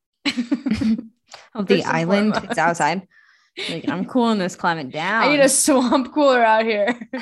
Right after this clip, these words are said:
Speaker 2: <laughs>
Speaker 1: <laughs> powered by the sun. And I would probably want a book too.
Speaker 2: You know what sucks
Speaker 1: And
Speaker 2: is
Speaker 1: then
Speaker 2: that the best thing to have would be, like, a gun.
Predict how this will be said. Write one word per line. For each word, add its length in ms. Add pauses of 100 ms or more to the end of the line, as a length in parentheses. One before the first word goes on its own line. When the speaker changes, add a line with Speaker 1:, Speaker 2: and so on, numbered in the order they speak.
Speaker 2:
<laughs> 460
Speaker 1:
<laughs> 40
powered 320
by 140
the 120
sun. 440 (680)
And 200
I 80
would 140
probably 200
want 160
a 40
book 320
too. 220 (400)
Speaker 2:
You 100
know 60
what 80
sucks 260
Speaker 1:
And 100
Speaker 2:
is 60
Speaker 1:
then 240
Speaker 2:
that 140 (120)
the 140
best 220
thing 120
to 80
have 140
would 120
be, 80
like, 140
a 80
gun. 480